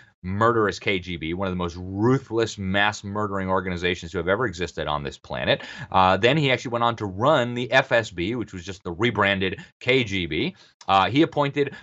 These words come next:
more K G B, F S B agents to top positions in the Russian government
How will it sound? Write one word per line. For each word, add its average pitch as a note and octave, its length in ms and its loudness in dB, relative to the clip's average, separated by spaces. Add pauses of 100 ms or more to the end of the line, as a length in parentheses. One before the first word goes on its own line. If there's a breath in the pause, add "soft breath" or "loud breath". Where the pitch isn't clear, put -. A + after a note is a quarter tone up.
more D#3 480 4
K D3+ 240 0
G D3 180 -4
B, C#3+ 260 -4
F B2+ 180 2
S C3 160 -4
B B2 360 -8
agents B2 460 -4
to A#2 460 -4
top - 440 -2
positions A#2 600 -6
in C#3+ 160 0
the C#3+ 80 0
Russian G2+ 320 2
government F#2+ 340 0